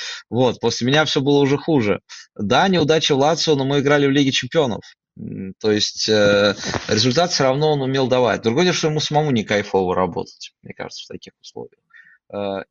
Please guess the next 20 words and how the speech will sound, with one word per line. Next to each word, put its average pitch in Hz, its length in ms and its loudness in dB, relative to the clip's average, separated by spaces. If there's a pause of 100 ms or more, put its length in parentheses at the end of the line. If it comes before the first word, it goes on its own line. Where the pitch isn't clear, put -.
(100)
и 143 300 2
он 147 160 2
уже 143 160 0
по 143 140 -2
статусу 120 480 -4
не 107 60 -4
тот 98 200 -6
тренер, 139 300 -2
который 104 320 -2
может 117 260 -4
вернуться 107 420 -4
на 101 100 -2
уровень 101 340 -2
Эмполи. - 400 -4 (800)
То 120 100 2
есть 120 180 0
это 135 200 0
брать 143 320 2
команду 131 880 2
с-, - 60 -10